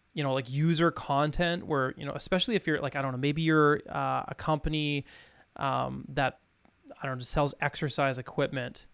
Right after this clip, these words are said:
you know, and people are tagging you i-, using their treadmill or their weights or, you know, whatever the case might be. Utilize that user content as much as you can so that you're reinforcing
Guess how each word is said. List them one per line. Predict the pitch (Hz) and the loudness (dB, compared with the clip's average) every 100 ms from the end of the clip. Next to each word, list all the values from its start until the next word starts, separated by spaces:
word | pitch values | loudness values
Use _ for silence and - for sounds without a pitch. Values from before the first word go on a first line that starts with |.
| _ | _
you | 147 | -8
know, | 131 | -6
and | 131 | -4
people | 160 147 | -2 0
are | 143 | -2
tagging | - - 143 147 147 139 | -2 0 2 2 0 -2
you | 131 131 | -2 -4
i-, | 147 151 | -6 -8
using | 135 135 135 131 | -6 -4 -2 -4
their | 127 | -6
treadmill | - 139 131 127 120 | -4 -4 -2 -2 -4
or | 123 | -6
their | 127 123 | -6 -6
weights | 120 123 120 - - | -6 -8 -8 -10 -8
or, | 127 120 - - - - - | -8 -8 -10 -18 -20 -20 -12
you | 131 | -6
know, | 123 120 | -4 -4
whatever | 143 139 139 135 | -2 0 2 2
the | 135 | -2
case | - 135 - | -2 -4 -2
might | 131 127 | -4 -4
be. | 135 135 127 - - | -4 -6 -6 -12 -10
Utilize | 139 139 180 220 214 180 | -4 0 2 4 4 4
that | 165 - | 2 2
user | 139 151 | 0 0
content | 160 139 131 131 127 | -2 -2 -2 -2 -6
as | 117 | -4
much | 135 135 | -2 -2
as | 135 135 | -4 -4
you | 127 | -8
can | - 127 131 185 - | -6 -4 -2 -2 -4
so | - 151 | -2 -2
that | - | -2
you're | 139 | -4
reinforcing | 135 156 170 151 - - 143 160 180 - 131 120 | -2 0 0 0 -4 -4 2 2 2 0 -4 -6